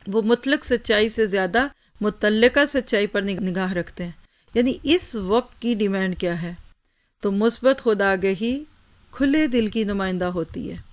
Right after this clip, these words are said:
अब आप और मैं ये चंद बातें सुनने के बाद जरा अपना भी तो देखें ना,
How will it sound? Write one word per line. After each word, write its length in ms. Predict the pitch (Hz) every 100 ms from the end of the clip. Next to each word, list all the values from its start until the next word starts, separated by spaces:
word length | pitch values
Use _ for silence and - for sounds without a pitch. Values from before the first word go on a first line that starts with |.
| _ _ _ _ _
अब 160 | 285 311
आप 200 | 320 330
और 100 | 311
मैं 220 | 262 247
ये 160 | 247 254
चंद 280 | 247 233 226
बातें 280 | 208 202 220
सुनने 340 | 214 202 220
के 120 | 220
बाद 240 | 196 202 190
जरा 200 | 208 190
अपना 280 | - 214
भी 120 | 214 208
तो 120 | 190
देखें 360 | 180 175 196
ना, 300 | 190 220 233